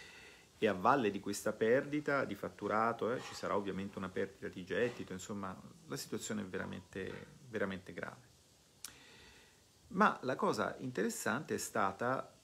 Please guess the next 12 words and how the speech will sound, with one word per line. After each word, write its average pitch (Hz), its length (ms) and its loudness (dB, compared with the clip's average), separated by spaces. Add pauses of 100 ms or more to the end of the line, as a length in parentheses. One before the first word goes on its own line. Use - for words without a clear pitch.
(180)
chiedere: 107 500 2
"Ma 101 320 0
scusate, 120 380 0
voi 123 100 0
avete 151 240 2
promesso 117 460 -2
di 107 120 -4
coprire 135 600 0
quattrocento 120 840 0
miliardi 104 500 2
di 98 120 -4
garanzie. 98 720 -2